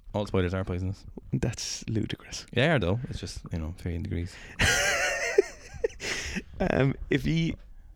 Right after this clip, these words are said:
Speaker 2: if there are some of you out there guys who are looking at setting up home gyms,
Speaker 1: Yeah.
Speaker 2: we've both done it now
Speaker 1: Yeah.
Speaker 2: multiple times in
Speaker 1: Yeah.
Speaker 2: multiple places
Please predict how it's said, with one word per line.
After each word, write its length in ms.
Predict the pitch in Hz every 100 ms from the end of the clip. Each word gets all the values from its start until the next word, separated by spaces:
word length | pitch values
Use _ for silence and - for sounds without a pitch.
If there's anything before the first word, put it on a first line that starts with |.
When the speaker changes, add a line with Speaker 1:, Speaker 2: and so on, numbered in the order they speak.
| - - -
Speaker 2:
if 140 | 131
there 240 | 127 117 131
are 160 | 120 -
some 180 | - 117
of 60 | 101
you 100 | 98
out 60 |
there 100 | 98
guys 220 | 92 92
who 120 | - 101
are 80 |
looking 280 | 95 101 110
at 120 | 98
setting 220 | - 95 92
up 120 | 92
home 200 | 101 95
gyms, 380 | 95 92 87 - -
Speaker 1:
Yeah. 200 | - 92 101
Speaker 2:
we've 300 | - 110 117
both 320 | 107 107 98 -
done 180 | 101
it 80 | 92
now 300 | 98 95 87 82 -
Speaker 1:
Yeah. 180 | - 95
Speaker 2:
multiple 440 | 92 98 92 95
times 400 | 87 92 92 87 -
in 140 | 98
Speaker 1:
Yeah. 60 | 90
Speaker 2:
multiple 320 | 95 85 87
places 400 | 92 92 90